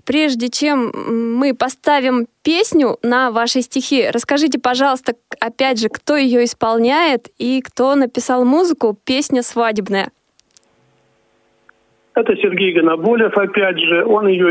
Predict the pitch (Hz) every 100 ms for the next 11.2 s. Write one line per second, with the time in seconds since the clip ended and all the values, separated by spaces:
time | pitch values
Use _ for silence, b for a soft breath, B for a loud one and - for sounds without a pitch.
0 | 170 170 165 165 180 208 226 202 170 -
1 | - 233 196 185 170 165 165 190 175 -
2 | 160 160 156 160 151 147 214 - - 139
3 | 170 233 - - 190 170 151 151 160 156
4 | 156 156 165 151 139 - - 135 156 143
5 | 143 - 165 190 - - - - - 170
6 | - 135 - B B B B B 156 147
7 | 165 135 135 143 139 202 196 180 170 160
8 | 160 190 226 240 175 208 247 247 240 233
9 | 233 196 190 208 - 156 175 175 156 156
10 | 160 151 147 139 135 139 - 135 123 123
11 | 120